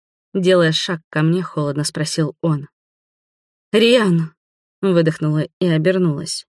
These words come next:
Никто словно и не замечал, что происходит внутри купола. Словно тот скрывал нас ото всех. Наверное, так и было. "Мало того, что ты вышла из образа Алиры,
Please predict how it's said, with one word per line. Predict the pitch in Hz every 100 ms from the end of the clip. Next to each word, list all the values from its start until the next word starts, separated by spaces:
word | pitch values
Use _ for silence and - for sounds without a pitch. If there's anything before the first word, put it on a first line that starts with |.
| _ _ _ _
Никто | 208 190 - 156
словно | - 165 165
и |
не | 160
замечал, | 151 156 160 196 185
что | -
происходит | - 156 151 - 160 151 -
внутри | 151 151 160
купола. | 160 160 - 143 143 - _ _ -
Словно | - 185 180 165
тот | 190 170
скрывал | - - 190 190 196
нас | 165 160 - -
ото | 180 190
всех. | 190 - 190 135 - _ _ _ _ -
Наверное, | 190 151 147 156 151
так | 156 -
и |
было. | 147 165 165 143 160 _ _ _ _ _ _ _ _ -
"Мало | 170 180 170 147
того, | - 147 147
что | - 160
ты | 165 160
вышла | 151 147 - 151
из | 147 151
образа | 160 156 151 156
Алиры, | 151 147 143 147 160